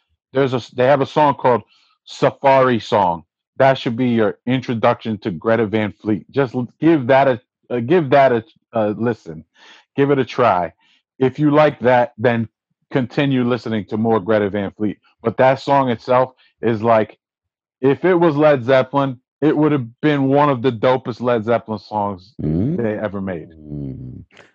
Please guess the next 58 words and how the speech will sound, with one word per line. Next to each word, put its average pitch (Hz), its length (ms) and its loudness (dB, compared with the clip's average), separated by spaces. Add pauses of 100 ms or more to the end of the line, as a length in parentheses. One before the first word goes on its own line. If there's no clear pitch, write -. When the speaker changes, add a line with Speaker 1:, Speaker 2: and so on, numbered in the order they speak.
Speaker 2:
Now, 107 100 4
you 107 140 4
Speaker 1:
It's 110 60 2
Speaker 2:
know 110 120 4
Speaker 1:
so 147 120 2
Speaker 2:
some 131 160 4
Speaker 1:
weird. 117 360 2
And 135 100 2
I, 120 120 0 (380)
I 160 120 2
don't 143 240 4
like 143 200 4
saying 135 380 0
that, 135 160 0
and 117 80 2
I 113 60 2
know 120 160 2
Chris 120 260 -4
Mavromatis 110 520 0
would 92 80 -10
be 95 60 -6
so 101 220 -4
mad 98 340 -2 (140)
if, 90 240 -12
you 101 240 -8
know, 90 160 -8
Speaker 2:
He's 98 160 0
a 98 40 4
Speaker 1:
when 95 100 -4
he, 101 60 6
Speaker 2:
big 98 60 2
Speaker 1:
when 98 80 -4
he 101 60 2
Speaker 2:
Zeppelin 104 160 0
Speaker 1:
hears 110 120 -4
this. 113 100 -8
Speaker 2:
fan. 80 220 -10
Yeah, 80 200 -6
he 80 100 -8
would 80 160 -8
Speaker 1:
Yeah, 104 120 2
Speaker 2:
be. 90 60 -2
Speaker 1:
he's 107 120 -2
gonna, 104 300 -2
it's 104 200 -6
gonna 107 200 -2
be 107 100 0
like 95 160 -2
sacrilege. 90 800 -6 (440)
But 110 340 2 (760)
I, 107 240 0
I, 107 300 0 (120)
Anthony 123 460 0
actually, 101 360 -2
my 95 140 -4
son 113 280 -2
actually 92 400 -6 (580)
broke, 107 220 0